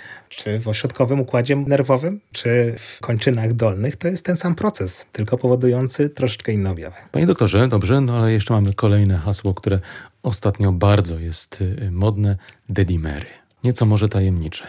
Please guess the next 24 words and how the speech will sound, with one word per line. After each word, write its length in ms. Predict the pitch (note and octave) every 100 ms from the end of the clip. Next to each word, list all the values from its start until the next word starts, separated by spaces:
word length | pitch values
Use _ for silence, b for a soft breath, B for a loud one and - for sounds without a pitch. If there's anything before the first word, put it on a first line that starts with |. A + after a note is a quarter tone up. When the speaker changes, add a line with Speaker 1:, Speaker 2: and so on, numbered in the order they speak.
| -
Speaker 1:
Hasło 480 | - - D#3 - C3
jest 220 | C3 B2+
tajemnicze, 560 | B2+ B2 C3 E3 D#3 D3+
ostatnio 400 | A2 C3 - G#2+
dosyć 280 | B2 C#3+
popularne. 520 | C3 B2+ B2+ A2+ C3+ F#3+ B B B B B
Dedimery 520 | C3 B2 D#3+ G#3+ A3+
jesteśmy 400 | F3+ D#3+ F3+ F3
w 40 | D#3+
stanie 280 | F#3+ F3
oznaczać 680 | C3 C3 E3 - A2 G#2 - A2+ A2+
w 80 |
krwi, 440 | - - - D3+ E3+ _ _
a 320 | - D3+ D3+ D3
co 120 | - D#3+
to 80 |
takiego? 480 | - C3+ B2+ G2+ E2+ - -
Istnieje 300 | - C3+ A2+
przez 220 | A#2 G#2
cały 280 | D3 E3 A#2+
czas 240 | C3 B2+
pewna 280 | - A2+ A2
równowaga 500 | A2 G#2+ G#2 C#3 G#2
pomiędzy 360 | G#2 G#2+ G#2+